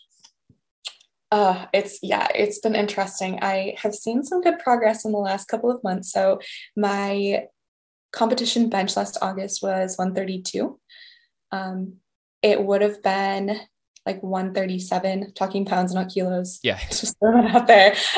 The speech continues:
Speaker 2: No, no,
Speaker 1: Um,
Speaker 2: you're fine. <laughs>
Speaker 1: just throwing
Speaker 2: Yeah.
Speaker 1: that out, no big deal. Um, but I had never learned to chalk my back for a bench. And, like, this bench was kind of, like,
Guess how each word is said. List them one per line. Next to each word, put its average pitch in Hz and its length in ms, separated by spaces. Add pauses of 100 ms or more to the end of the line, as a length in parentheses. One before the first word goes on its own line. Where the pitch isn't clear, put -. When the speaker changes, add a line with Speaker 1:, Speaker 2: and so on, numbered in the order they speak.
(120)
Speaker 2:
No, 240 60
no, 226 240
Speaker 1:
Um, 208 80
Speaker 2:
you're 196 180
fine. - 220 (380)
<laughs> 269 120
Speaker 1:
just 254 260 (160)
throwing 185 240
Speaker 2:
Yeah. 190 140
Speaker 1:
that 175 40
out, 175 160
no 190 120
big 190 160
deal. - 240 (480)
Um, 175 460 (300)
but 202 340
I 202 400
had 202 260
never 190 320
learned 180 360 (120)
to 180 640
chalk - 580
my 180 160
back 190 460 (360)
for - 200
a 190 140
bench. 196 560 (140)
And, 185 240
like, 185 240
this 196 340
bench 185 220
was 190 120
kind 180 200
of, 180 80
like, 175 260